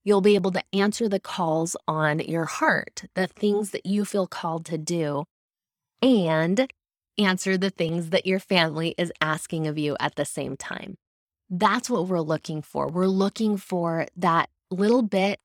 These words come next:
of self-care, that little bit of progress on our goals, that little bit of personal development and progression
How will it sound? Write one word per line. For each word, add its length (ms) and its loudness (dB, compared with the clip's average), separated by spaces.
of 260 -2
self-care, 760 -4
that 220 2
little 380 2
bit 340 2
of 300 -2
progress 480 0
on 160 0
our 120 0
goals, 440 0
that 220 0
little 360 2
bit 360 -2
of 240 -4
personal 920 0
development 800 0
and 160 -2
progression 800 -4